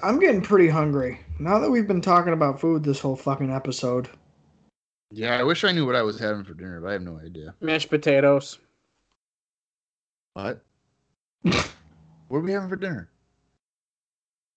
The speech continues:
Speaker 3: Oh, I'll pick for you. Uh, Wendy's.
Speaker 2: Oh,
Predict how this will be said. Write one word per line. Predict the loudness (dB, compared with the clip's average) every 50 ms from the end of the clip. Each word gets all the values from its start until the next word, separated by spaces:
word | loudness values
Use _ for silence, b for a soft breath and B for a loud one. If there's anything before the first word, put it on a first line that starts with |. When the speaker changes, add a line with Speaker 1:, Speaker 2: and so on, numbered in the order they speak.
| _ _ _ 2
Speaker 3:
Oh, | 4 4 4 2 _ _ 0
I'll | 2 2 2 2
pick | 0 -2 -2 0
for | -2 -2
you. | -2 -2 -4 -6 -10 _ -8
Uh, | -6 -4 -4 -2 -4 -4 -6 -6 -4 -2
Wendy's. | -2 0 0 -2 -4 -6 -14 _ _ _ _ _ _ _ _ _ _ _ _ _ _ _ _ _ _ _ _ _ _ _ _ _ _ _ _ _ _ -10
Speaker 2:
Oh, | -6